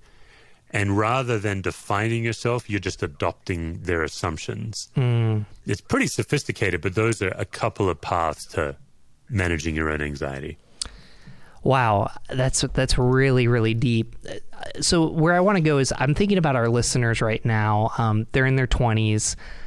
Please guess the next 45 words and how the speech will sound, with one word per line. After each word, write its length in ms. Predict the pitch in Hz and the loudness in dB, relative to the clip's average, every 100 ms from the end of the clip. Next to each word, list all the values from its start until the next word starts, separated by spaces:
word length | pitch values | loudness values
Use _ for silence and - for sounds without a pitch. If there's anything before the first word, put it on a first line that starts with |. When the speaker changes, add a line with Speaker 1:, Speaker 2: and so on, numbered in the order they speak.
| - - | -10 0
Speaker 2:
They 120 | 131 | 2
might 240 | 131 139 | 4 2
come 140 | - 143 | 2 2
to 80 | 123 | 2
church 560 | - 127 117 - - - - | 4 4 2 2 -2 -4 -4
once 520 | 131 120 120 120 - | 2 4 4 2 2
or, 340 | 123 110 107 - | 2 4 2 -2
or 200 | 78 110 | -4 0
twice 480 | - 127 117 110 - | 4 4 4 2 2
a, 240 | 113 110 - | 2 0 -2
you 120 | - 120 | 0 2
know, 260 | 104 104 - | 2 0 -2
a 120 | 120 | -6
quarter 520 | - 185 180 156 143 | 2 4 4 4 4
or 60 | 127 | 4
a 60 | |
year, 380 | 123 143 139 135 | 4 4 4 4
and 220 | 120 113 - - - - - | 4 2 0 -6 -8 -10 0
they're 180 | 156 208 | 4 6
even 280 | 208 170 | 4 4
asking 540 | 135 135 135 139 139 120 | 4 2 0 0 2 2
this, 180 | 117 - | 2 2
"Why 200 | 127 175 | 2 4
does 160 | 285 | 4
the 60 | 170 | 2
church 280 | - 135 135 | 2 2 2
even 200 | 117 110 | 0 0
care 380 | - 104 123 | 0 2 4
about 300 | 120 110 107 | 2 2 0
this 160 | - 101 | -2 -2
question?" 800 | - 123 110 - 127 107 104 104 - - - - - | -2 -2 0 0 2 2 2 0 -4 -12 -14 -14 -2
You 140 | 139 | 0
know, 180 | 120 120 | 2 0
and, 580 | - - 143 135 131 - - - | -4 -2 2 2 0 -2 -14 -10
uh, 160 | - 127 | -8 -2
this 200 | 147 156 | 2 2
is 100 | 151 | 2
kinda 180 | 156 139 | 2 2
why 200 | 127 123 | 2 4
we 100 | 120 | 2
wanna 200 | 113 113 | 2 2
interview 400 | 139 143 127 113 | 2 2 2 2
you. 220 | 113 117 - - - - - - | 2 2 -2 -16 -18 -18 -20 -6
You 120 | - | 0
know, 120 | 147 | 0